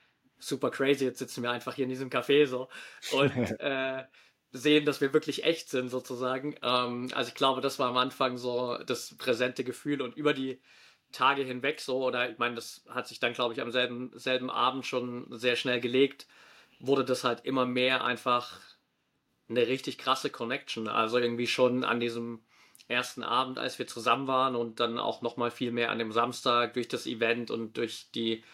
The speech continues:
Speaker 1: noch mal deutlich verlängerte Zeit, die wir da hatten, hat sich das angefühlt, als würden wir uns einfach schon ewig kennen, obwohl es quasi so in der Konstellation wirklich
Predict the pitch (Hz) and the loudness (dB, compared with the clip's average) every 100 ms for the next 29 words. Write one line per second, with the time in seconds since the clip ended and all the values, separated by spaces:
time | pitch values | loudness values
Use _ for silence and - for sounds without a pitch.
0 | - - - 117 - 120 117 117 113 117 | -20 -20 -10 -8 -2 2 6 6 4 2
1 | 117 123 - 120 120 135 127 113 127 120 | 0 -2 -2 0 2 0 -2 -2 0 0
2 | 117 117 113 113 127 131 127 127 _ _ | 0 0 2 2 0 -2 -4 -6 _ _
3 | - - 120 - 117 117 - 127 123 - | -20 -4 -4 -4 -8 -8 -4 -4 -4 -2
4 | 127 123 - 117 120 - - - _ _ | -2 -2 -4 -2 0 -2 -8 -12 _ _
5 | 107 131 131 123 120 117 117 123 127 - | -6 -4 -2 -2 -2 0 0 0 -2 -4
6 | 127 127 135 135 131 - 139 147 135 120 | -6 -2 0 0 -2 2 2 4 2 2
7 | 127 123 - - 120 120 113 123 117 123 | 2 2 -2 -2 0 0 0 -4 0 0
8 | - 127 - 127 120 - 120 120 117 - | -2 -6 -4 -4 -2 -2 -2 0 -2 2
9 | 120 113 | 2 2